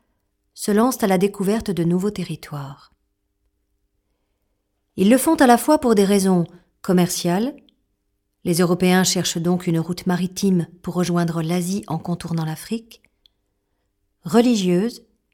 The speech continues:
ils espèrent convertir de nouveaux peuples au christianisme et lutter contre l'islam, scientifiques, ils espèrent découvrir de nouvelles terres et de nouvelles routes maritimes.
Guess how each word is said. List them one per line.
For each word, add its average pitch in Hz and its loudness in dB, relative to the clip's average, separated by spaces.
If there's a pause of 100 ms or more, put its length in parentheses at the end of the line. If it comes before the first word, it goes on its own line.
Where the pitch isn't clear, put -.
(420)
ils 175 2
espèrent 196 -2
convertir 196 -2
de 175 0
nouveaux 208 2
peuples 220 -4
au 175 -6
christianisme 165 -6 (140)
et 165 0
lutter 185 0
contre 165 -8
l'islam, 165 -6 (1300)
scientifiques, 240 -2 (640)
ils 208 2
espèrent 233 0
découvrir 214 -2
de 196 0
nouvelles 190 0
terres 180 -4
et 180 0
de 170 0
nouvelles 185 2
routes 180 -4
maritimes. 143 -6